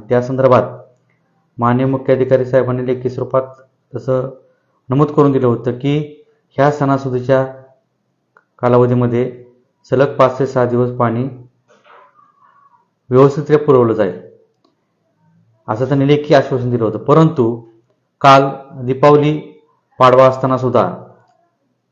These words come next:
लाईटचं कारण सांगून लोकांना ऐन दिवाळीच्या मुख्य सणाच्या दिवशी जी पाण्याची अनियमितता नातेपुते नगरपंचायतकडून करण्यात आली,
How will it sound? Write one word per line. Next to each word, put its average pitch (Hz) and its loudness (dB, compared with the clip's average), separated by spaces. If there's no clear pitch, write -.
लाईटचं 139 4
कारण 143 2
सांगून 123 -6
लोकांना 131 0
ऐन 135 0
दिवाळीच्या 131 2
मुख्य 147 -2
सणाच्या 127 0
दिवशी 117 -6
जी 131 -2
पाण्याची 131 -2
अनियमितता 135 0
नातेपुते 127 -2
नगरपंचायतकडून 123 -2
करण्यात 107 -4
आली, 92 -6